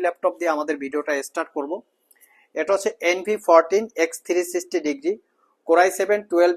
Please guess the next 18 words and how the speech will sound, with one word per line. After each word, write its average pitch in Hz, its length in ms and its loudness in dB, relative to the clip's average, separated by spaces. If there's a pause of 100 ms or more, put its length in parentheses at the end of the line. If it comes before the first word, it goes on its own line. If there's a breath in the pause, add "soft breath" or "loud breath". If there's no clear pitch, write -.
জেনারেশন, 190 440 0 (180)
Intel-এর 175 420 0
Evo 156 120 -2 (100)
সার্টিফাইড 170 460 -2
প্রসেসর, 160 400 -6 (120)
ষোলো 143 280 -2
জিবি 151 200 -6
র্যাম, 156 160 -2 (100)
পাঁচশো - 240 -6 (100)
বারো 131 200 -2
জিবি 156 220 -8
এসএসডি, 156 360 -8 (480)
থ্রি 160 160 -4 (100)
সিক্সটি 175 240 -8 (100)
ডিগ্রি 156 180 -4 (100)
টাচ 135 200 -2 (140)
স্ক্রিন। 117 220 -14 (580 soft breath)
এটা 165 120 0